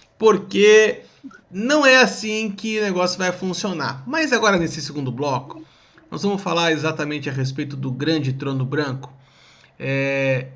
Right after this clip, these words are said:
e aí, a gente tava conversando em off aqui, e eu pedi uma ajuda pro nosso, é... universitário de plantão, nosso pós-graduado, mestrado, doutorado,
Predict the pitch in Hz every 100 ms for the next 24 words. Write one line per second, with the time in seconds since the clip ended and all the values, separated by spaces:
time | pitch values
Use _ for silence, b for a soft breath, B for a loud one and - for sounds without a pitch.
0 | - 262 208 226 214 202 202 190 180 165
1 | 151 156 147 143 139 135 127 120 165 165
2 | 147 147 143 170 135 180 170 139 135 156
3 | 127 147 147 147 - 131 104 b b b
4 | b b _ 135 139 135 131 123 101 -
5 | 254 233 208 196 190 180 165 139 147 131
6 | 135 165 143 117 - _ - 311 226 -
7 | 131 - 180 170 151 147 127 120 139 143
8 | 135 135 143 135 - 139 147 139 135 123
9 | 160 170 170 131 123 151 147 127 127 117